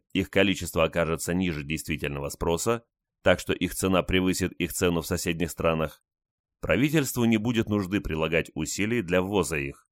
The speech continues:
даже если бы оно старалось препятствовать их ввозу, оно не сможет достичь этого. Металлы эти,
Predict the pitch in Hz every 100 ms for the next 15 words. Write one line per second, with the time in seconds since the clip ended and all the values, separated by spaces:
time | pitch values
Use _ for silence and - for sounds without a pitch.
0 | _ _ _ _ _ _ - 85 87 95
1 | 107 98 92 90 85 - 82 95 95 -
2 | 87 - 85 - 78 73 71 - 71 76
3 | 76 120 117 127 - _ _ _ - 107
4 | 143 139 117 127 117 90 87 - 92 -
5 | 71 - 71 67 _ _ _ _ _ _
6 | _ _ _ 113 - 127 156 101 78 -
7 | 71